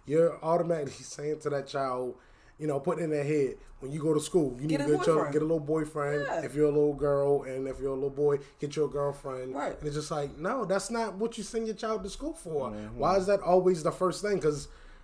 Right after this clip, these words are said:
Speaker 1: I can remember growing up, and that was something that,
Speaker 2: That's what they always
Speaker 1: you know,
Speaker 2: say.
Speaker 1: my cousins that were a couple of years older than me talking about,
Speaker 2: You got a
Speaker 1: "Oh, you
Speaker 2: little
Speaker 1: got, yeah,
Speaker 2: crush.
Speaker 1: you
Speaker 2: You got a
Speaker 1: know."
Speaker 2: crush.
Speaker 1: Yeah, exactly. And it's just
Speaker 2: Yeah.
Speaker 1: like,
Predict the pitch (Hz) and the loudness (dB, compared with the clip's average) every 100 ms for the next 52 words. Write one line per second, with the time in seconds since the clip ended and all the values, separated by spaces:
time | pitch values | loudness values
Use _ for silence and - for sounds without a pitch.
0 | - 196 214 180 160 151 135 143 139 135 | 0 0 2 2 2 2 2 0 0 0
1 | 135 135 143 143 143 143 143 - 156 151 | -4 -4 -4 0 2 4 2 2 0 0
2 | 139 139 135 170 - 170 175 190 185 170 | -2 0 -2 -2 -4 0 4 8 8 8
3 | 165 165 - 165 147 160 151 156 151 147 | 8 6 4 0 0 -2 2 2 4 4
4 | 143 - 135 151 156 156 147 156 151 156 | 2 0 -4 -4 -2 0 0 0 0 0
5 | 151 151 147 151 147 147 - - - - | 0 0 -2 -2 0 0 -2 -6 -8 -6
6 | 127 160 160 156 151 220 226 139 139 170 | -4 0 2 2 0 -4 -2 -4 -2 -2
7 | 156 151 156 - - 415 427 - 247 254 | 2 2 2 -2 0 0 -2 -2 0 2
8 | 143 156 202 262 233 185 190 190 190 196 | 2 0 -2 -2 -2 0 0 -2 0 2
9 | 185 | 2